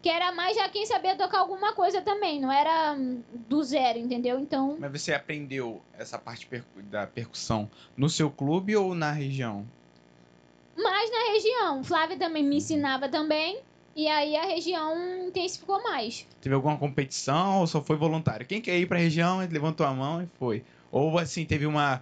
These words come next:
Speaker 1: Não, eu
Speaker 2: "Ah,
Speaker 1: acho
Speaker 2: o,
Speaker 1: que
Speaker 2: o que te-, o, deu uma bate-, uma, a, a caixa lá, né? O que desenvolver aqui que vai."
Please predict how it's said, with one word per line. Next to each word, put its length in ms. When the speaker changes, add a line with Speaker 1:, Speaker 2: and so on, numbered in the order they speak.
Speaker 1:
Não, 300
eu 60
Speaker 2:
"Ah, 160
Speaker 1:
acho 180
Speaker 2:
o, 80
Speaker 1:
que 60
Speaker 2:
o 100
que 160
te-, 140
o, 180
deu 200
uma 100
bate-, 360
uma, 260
a, 320
a 40
caixa 420
lá, 200
né? 80
O 80
que 160
desenvolver 560
aqui 240
que 140
vai." 420